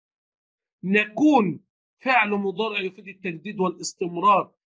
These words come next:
تجديد العزم والإصرار واستمراره في نفوس المصريين من أجل بناء وطنهم. اشتغل يا بابا، استخدم مفاتيح بنديها لك،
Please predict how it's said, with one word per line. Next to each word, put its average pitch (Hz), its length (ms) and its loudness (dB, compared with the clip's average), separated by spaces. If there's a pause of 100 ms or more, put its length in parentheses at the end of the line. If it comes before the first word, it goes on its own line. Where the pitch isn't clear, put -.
(120)
تجديد 175 480 0
العزم 185 480 4
والإصرار 170 920 -2 (200)
واستمراره 202 800 2
في 202 160 -8
نفوس 196 380 -10
المصريين 175 800 -6 (240)
من 185 280 -2
أجل 180 280 -2
بناء 165 380 -4
وطنهم. 143 560 -10 (1120)
اشتغل 240 380 0
يا 180 40 0
بابا، 185 380 0 (800)
استخدم 208 440 -4
مفاتيح 180 460 -8
بنديها 165 460 -6
لك، - 320 -16